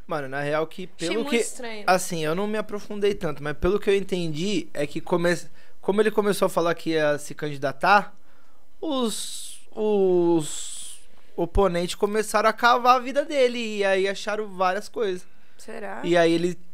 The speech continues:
Speaker 1: ele desistiu, ele falou, Não, não, antes que comece
Speaker 2: Pra
Speaker 1: a cavar
Speaker 2: mim
Speaker 1: mais, eu vou desisto aqui antes.
Speaker 2: Pra mim, ameaçaram a família dele,
Speaker 1: Não,
Speaker 2: mano.
Speaker 1: que
Speaker 2: E aí
Speaker 1: ameaçar
Speaker 2: ele,
Speaker 1: a
Speaker 2: tipo, não quis
Speaker 1: família?
Speaker 2: dar satisfação nenhuma, só saiu fora porque ele viu que ia dar merda.
Speaker 1: Não, os
Speaker 2: Ameaçar
Speaker 1: cara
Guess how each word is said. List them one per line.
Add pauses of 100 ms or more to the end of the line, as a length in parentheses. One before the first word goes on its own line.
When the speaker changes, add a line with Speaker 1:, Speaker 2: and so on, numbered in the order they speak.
(220)
Speaker 1:
ele
desistiu,
ele
falou,
Não,
não, (560)
antes
que
comece
Speaker 2:
Pra
Speaker 1:
a
cavar
Speaker 2:
mim
Speaker 1:
mais,
eu
vou
desisto
aqui
antes.
Speaker 2:
Pra
mim,
ameaçaram
a
família
dele,
Speaker 1:
Não,
Speaker 2:
mano.
Speaker 1:
que
Speaker 2:
E
aí
Speaker 1:
ameaçar
Speaker 2:
ele,
Speaker 1:
a
Speaker 2:
tipo,
não
quis
Speaker 1:
família?
Speaker 2:
dar
satisfação
nenhuma,
só
saiu
fora
porque
ele
viu
que
ia
dar
merda. (200)
Speaker 1:
Não,
os
Speaker 2:
Ameaçar
Speaker 1:
cara